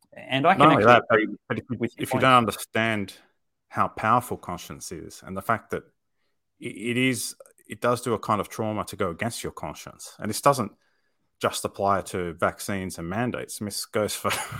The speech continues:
Speaker 2: <laughs> right across the political spectrum.
Speaker 1: It's a really good point,
Speaker 2: And
Speaker 1: Jonathan.
Speaker 2: and I certainly re-, I, I, I respect most those who, who are led by conscience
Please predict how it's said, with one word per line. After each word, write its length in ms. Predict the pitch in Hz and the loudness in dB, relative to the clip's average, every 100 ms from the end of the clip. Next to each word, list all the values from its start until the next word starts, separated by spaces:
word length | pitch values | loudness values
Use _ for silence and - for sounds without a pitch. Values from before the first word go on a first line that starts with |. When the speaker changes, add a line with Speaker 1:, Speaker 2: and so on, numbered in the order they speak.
| - | -12
Speaker 2:
<laughs> 360 | _ - _ | _ -20 _
right 200 | 110 110 | 4 4
across 360 | 98 - 95 - | 4 -2 -2 -4
the 80 | 90 | -10
political 640 | - 92 95 92 82 78 _ _ _ _ _ | -6 -6 -4 -6 -6 -8 _ _ _ _ _
spectrum. 480 | - - 117 - - | -10 -2 -2 -2 -4
Speaker 1:
It's 100 | 156 | -2
a 20 | |
really 160 | 156 156 | 0 0
good 160 | 151 151 | 0 2
point, 140 | 208 | 0
Speaker 2:
And 80 | - | 0
Speaker 1:
Jonathan. 220 | 101 98 - _ _ _ _ _ _ - | -4 -8 -12 _ _ _ _ _ _ 4
Speaker 2:
and 100 | 120 | 10
I 100 | 135 | 10
certainly 320 | 135 139 123 | 8 2 2
re-, 140 | 107 104 | 2 4
I, 480 | 120 117 117 110 139 | 8 8 8 6 6
I, 20 | 143 - | 4 -2
I 100 | 113 | 2
respect 420 | 131 - - 117 | 2 2 -4 -4
most 300 | 113 113 101 - | -2 -2 -2 -2
those 340 | 107 101 - | -2 -2 -6
who, 360 | 110 101 98 92 _ | -6 -6 -6 -10 _
who 100 | 110 | -6
are 80 | 101 | -4
led 280 | 98 107 98 | -2 -2 0
by 100 | 92 | -2
conscience 720 | - 95 90 - 87 - - | -4 -12 -10 -12 -14 -16 -20